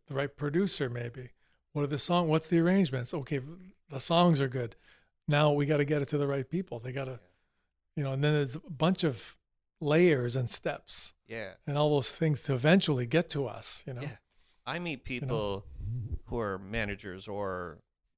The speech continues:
Speaker 2: in, like, people who write songs, and some people, it's,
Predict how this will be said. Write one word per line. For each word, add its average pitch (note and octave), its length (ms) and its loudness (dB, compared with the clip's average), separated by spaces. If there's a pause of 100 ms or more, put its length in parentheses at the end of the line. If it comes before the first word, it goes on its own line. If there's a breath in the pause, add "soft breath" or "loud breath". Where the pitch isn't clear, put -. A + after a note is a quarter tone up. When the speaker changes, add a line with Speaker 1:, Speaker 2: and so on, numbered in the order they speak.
Speaker 2:
in, G2 360 -14
like, G#2 220 -6 (380)
people A2+ 220 -6
who G2+ 60 -2
write F#2 200 -4
songs, A#2+ 580 -2 (460)
and A2+ 200 -6
some G#3 240 -4
people, D#3 360 -6 (200)
it's, - 200 -12